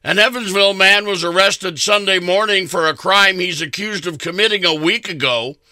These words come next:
Police say twenty-seven-year-old Justin Osborne had threatened a woman at her Mesker Park apartment. Osborne held a gun to her head and was demanding her car keys.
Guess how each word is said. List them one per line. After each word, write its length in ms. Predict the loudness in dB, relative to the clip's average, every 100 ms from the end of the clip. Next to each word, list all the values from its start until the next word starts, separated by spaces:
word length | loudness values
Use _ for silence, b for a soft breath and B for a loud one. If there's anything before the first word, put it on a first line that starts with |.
| b b b b
Police 360 | -4 0 0 0
say 180 | 0 -2
twenty-seven-year-old 1000 | -2 -2 -2 0 -2 -2 -2 0 0 0
Justin 440 | 0 0 -2 -4
Osborne 600 | 0 0 0 -2 -2 -2
had 260 | -2 -2 -2
threatened 460 | -2 0 0 -2 -6
a 40 |
woman 460 | -4 -4 -2 -4 -8 b b b
at 180 | -2 -2
her 160 | 0 0
Mesker 500 | 2 2 2 -6 -6
Park 320 | 0 0 0
apartment. 680 | -4 0 0 0 -4 -20 _ _ _ _ _ _ _ _ _ _ _ _ _ _ _
Osborne 500 | 2 2 2 0 2
held 280 | 2 2 0
a 60 | 0
gun 300 | 2 2 0
to 80 | -2
her 180 | 0
head 280 | 2 2 2
and 120 | 0
was 140 | -6 -6
demanding 540 | -4 2 2 2 -2
her 140 | -4 -4
car 320 | 0 2 2
keys. 480 | -2 -8 -8 -10